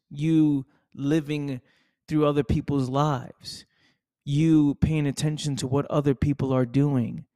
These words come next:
you focused on what someone else is doing, you're checking up on them to see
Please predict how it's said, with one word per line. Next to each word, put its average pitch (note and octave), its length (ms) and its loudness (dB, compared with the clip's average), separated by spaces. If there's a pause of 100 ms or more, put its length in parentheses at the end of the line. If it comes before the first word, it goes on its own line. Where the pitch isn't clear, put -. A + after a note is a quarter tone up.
(640)
you D3+ 500 8
focused - 640 -2
on D3 340 -2 (220)
what C#3+ 260 0
someone D3 400 -4
else D3+ 300 -6
is C#3 100 -6
doing, C#3+ 300 -4
you're C#3+ 100 -4
checking D3 400 -8
up D3 220 -8
on C#3+ 220 -4
them D3 200 -2
to C3+ 160 -6
see C#3+ 500 -2